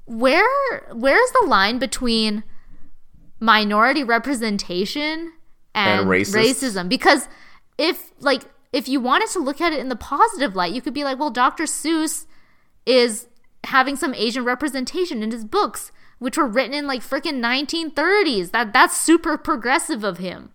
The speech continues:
Speaker 2: Yeah.
Speaker 1: But instead, we're choosing to look at it from a negative light, where it's like, "Oh my gosh, he's, like, portraying us in a, in a,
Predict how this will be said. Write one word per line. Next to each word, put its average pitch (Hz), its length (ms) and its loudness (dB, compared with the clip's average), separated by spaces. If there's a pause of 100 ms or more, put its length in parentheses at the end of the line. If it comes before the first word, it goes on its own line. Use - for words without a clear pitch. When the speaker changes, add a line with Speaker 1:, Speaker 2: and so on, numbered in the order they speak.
Speaker 2:
Yeah. 120 360 8 (100)
Speaker 1:
But 302 400 8 (100)
instead, 247 520 0
we're 220 100 -2
choosing 262 400 -6
to 277 100 -6
look 226 240 -8
at 247 140 -2
it 220 120 -8
from 233 180 -6
a 226 40 -4
negative 285 500 -4
light, 175 280 -2
where 180 100 -4
it's 185 140 -6
like, 214 160 -4
"Oh 311 100 -6
my 320 140 -6
gosh, 254 260 -4
he's, 262 160 -8
like, 208 200 -8 (360)
portraying 269 540 -4
us 208 180 -6
in 214 120 -4
a, 202 200 -4
in 220 140 -4
a, 208 180 -4